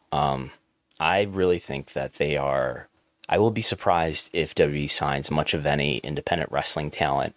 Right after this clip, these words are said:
uh, for the foreseeable future. Things can always change and the pendulum can always swing back. Um,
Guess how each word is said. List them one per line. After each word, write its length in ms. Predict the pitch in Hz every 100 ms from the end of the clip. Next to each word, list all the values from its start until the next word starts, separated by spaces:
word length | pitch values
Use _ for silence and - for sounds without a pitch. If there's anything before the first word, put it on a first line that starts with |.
| -
uh, 320 | 80 71 67 64
for 160 | -
the 80 | 73
foreseeable 460 | - 73 82 69 71
future. 460 | - 71 - 73 - - -
Things 240 | 92 85 -
can 120 | 95
always 340 | 80 82 -
change 400 | - 123 123 117
and 100 | 110
the 60 | 101
pendulum 480 | 120 123 107 110 104
can 100 | 107
always 280 | 98 95
swing 280 | - 92 87
back. 400 | 71 67 65 - - - - - -
Um, 380 | 69 69 69